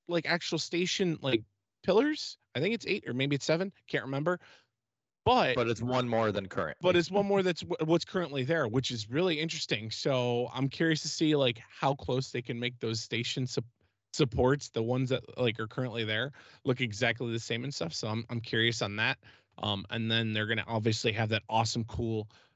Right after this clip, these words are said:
Speaker 1: cutout in the station roof where it's gonna be an insane head chopper effect going backwards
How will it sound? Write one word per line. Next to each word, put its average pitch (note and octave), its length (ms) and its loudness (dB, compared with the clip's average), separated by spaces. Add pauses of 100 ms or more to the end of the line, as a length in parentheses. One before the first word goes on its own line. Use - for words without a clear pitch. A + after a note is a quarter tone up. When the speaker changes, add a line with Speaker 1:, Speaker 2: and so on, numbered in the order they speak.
(120)
Speaker 1:
cutout A#2 520 0
in A#2+ 100 -4
the A2+ 80 -2
station A2+ 480 -2
roof A#2 460 4
where G#2+ 200 -2
it's G#2+ 140 -4
gonna A2 140 0
be G2 200 -4 (260)
an B2 100 -2
insane G#2+ 720 2
head B2 260 0
chopper F#2 380 -4
effect F#2+ 380 -8
going A#2 220 2
backwards B2+ 420 0